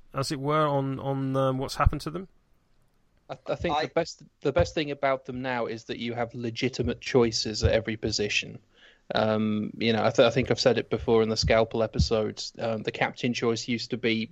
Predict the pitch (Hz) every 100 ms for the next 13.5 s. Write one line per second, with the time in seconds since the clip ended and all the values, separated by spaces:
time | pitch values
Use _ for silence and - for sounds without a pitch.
0 | - - 117 107 104 107 117 123 120 -
1 | 127 113 110 123 110 117 113 110 - 113
2 | 110 107 101 104 - - 110 101 101 110
3 | 123 107 113 107 107 110 107 104 - 107
4 | 107 107 107 107 101 - - - - -
5 | - _ 123 113 110 110 107 123 113 110
6 | 107 104 104 104 107 _ _ _ _ -
7 | 123 110 113 113 117 120 131 117 - 113
8 | 113 123 117 - 117 117 110 127 104 135
9 | 110 - _ _ - - 127 113 110 104
10 | 104 104 104 - _ _ _ - 120 107
11 | - 120 127 123 123 117 - 120 113 135
12 | 117 113 - - 104 104 - - - 117
13 | - 127 117 120 127